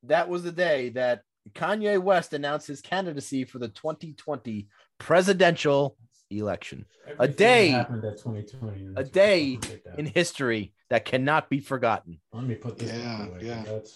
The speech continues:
Speaker 2: fucking
Speaker 3: He's doing a great job too. Uh, President, uh, President West is, I think, it's got our
Speaker 2: Nice.
Speaker 3: country moving in the right direction.
Speaker 2: I think it was fixed, so
Speaker 3: He
Speaker 2: he
Speaker 3: won
Speaker 2: didn't
Speaker 3: that
Speaker 2: win,
Speaker 3: election,
Speaker 2: but
Speaker 3: right? I
Speaker 2: okay.
Speaker 3: haven't been paying that much attention.
Speaker 1: No, it says some chick did. Harris?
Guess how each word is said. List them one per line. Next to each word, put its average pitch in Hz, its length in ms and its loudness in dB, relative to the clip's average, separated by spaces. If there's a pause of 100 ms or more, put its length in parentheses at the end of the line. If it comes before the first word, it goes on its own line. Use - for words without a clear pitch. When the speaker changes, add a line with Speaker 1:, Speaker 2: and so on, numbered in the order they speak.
(140)
Speaker 2:
fucking 98 520 -18
Speaker 3:
He's 214 160 -2
doing 330 180 2
a 311 60 2
great 294 200 0
job 247 320 2
too. 196 200 2
Uh, 127 280 2
President, 160 560 -6
uh, 139 160 -2
President 139 420 -8
West 127 400 -6
is, - 400 -10 (640)
I 120 120 -14
think, 123 160 -10
it's - 120 -12
got 120 160 -8
our 107 60 -6
Speaker 2:
Nice. 107 80 -10
Speaker 3:
country 117 220 -10
moving 113 260 -10
in 110 60 -10
the 110 60 -10
right 113 140 -10
direction. 107 420 -14 (880)
Speaker 2:
I 139 40 -10
think 143 120 -6
it 113 40 -4
was 107 200 -8
fixed, - 320 -2
so 110 60 -2
Speaker 3:
He 110 60 -2
Speaker 2:
he 113 60 0
Speaker 3:
won 190 140 2
Speaker 2:
didn't 127 120 0
Speaker 3:
that 110 40 -4
Speaker 2:
win, 107 60 -2
Speaker 3:
election, 95 260 -8
Speaker 2:
but 107 80 -8
Speaker 3:
right? 131 120 -6
I - 20 -4
Speaker 2:
okay. 127 80 -2
Speaker 3:
haven't 123 200 -4
been 104 120 -10
paying 101 180 -12
that 104 140 -14
much 95 140 -18
attention. - 360 -20 (840)
Speaker 1:
No, 120 340 0
it 113 80 -2
says 110 240 -6
some 143 160 -10
chick - 300 -8
did. 95 220 -8 (520)
Harris? 131 540 -6